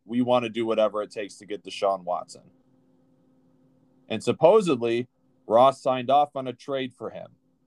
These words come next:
saying, "Go ahead if you can get him." And then this news broke with Watson.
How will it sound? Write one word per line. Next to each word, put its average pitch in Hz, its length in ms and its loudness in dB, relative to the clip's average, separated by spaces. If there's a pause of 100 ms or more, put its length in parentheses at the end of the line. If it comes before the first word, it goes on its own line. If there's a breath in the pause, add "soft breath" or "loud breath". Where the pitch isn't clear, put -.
(300)
saying, 113 380 -8
"Go 120 240 2
ahead 113 260 0
if 110 140 -14
you 110 80 -14
can 110 160 -18
get 101 200 -4
him." - 160 -14 (800)
And 113 160 -6
then 131 220 2
this 143 240 -4
news 175 280 -4
broke 135 300 2
with 131 180 -8
Watson. 113 640 -4